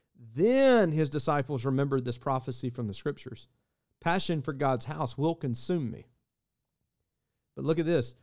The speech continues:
The disciples are thinking through how this connects to God, how this connects to scripture. Remember, the Bible says that the disciples were untrained men.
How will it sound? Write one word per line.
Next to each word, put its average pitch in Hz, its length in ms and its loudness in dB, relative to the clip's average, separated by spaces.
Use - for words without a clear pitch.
The 127 60 -4
disciples 151 600 -2
are 110 80 -2
thinking 139 480 -2
through 120 480 0
how 147 180 2
this 131 180 0
connects 127 480 0
to 123 100 -2
God, 117 360 0
how 127 140 -2
this 120 180 -4
connects 117 340 -2
to - 80 -10
scripture. - 480 -10
Remember, 151 220 -2
the 175 80 2
Bible 147 340 0
says 139 240 -4
that 139 120 -10
the 131 80 -4
disciples 127 480 -4
were 113 180 -6
untrained 160 600 -4
men. 165 240 -8